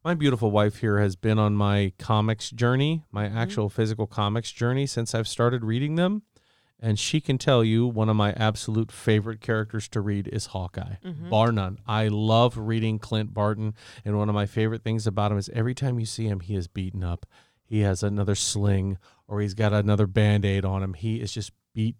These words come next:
Speaker 1: to shit. And I think in a couple of these photos, we've started to see that from Jeremy Renner. Wear and tear on heroes. To me, I love that. I don't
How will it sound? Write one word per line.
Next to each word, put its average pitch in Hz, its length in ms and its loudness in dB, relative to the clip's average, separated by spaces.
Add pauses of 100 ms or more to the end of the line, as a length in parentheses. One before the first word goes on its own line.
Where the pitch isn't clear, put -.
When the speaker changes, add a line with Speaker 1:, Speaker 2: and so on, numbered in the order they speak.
(120)
Speaker 1:
to 110 120 -4
shit. 101 500 -2
And 101 100 -2
I 101 100 2
think 147 320 -2
in 123 100 0
a 113 60 -2
couple 123 260 -4
of 123 60 0
these 110 120 -2
photos, 160 340 0
we've 123 120 -2
started 117 300 0
to 110 40 -4
see 131 240 -4
that 120 180 0
from 110 140 -4
Jeremy 107 360 2
Renner. 95 360 -2 (380)
Wear 120 360 4
and 120 140 2
tear 123 380 4
on 104 200 2
heroes. 98 500 0
To 117 120 -2
me, 127 400 2 (100)
I 120 420 0 (160)
love 104 520 4
that. 90 440 -4 (680)
I 123 140 2
don't 135 380 4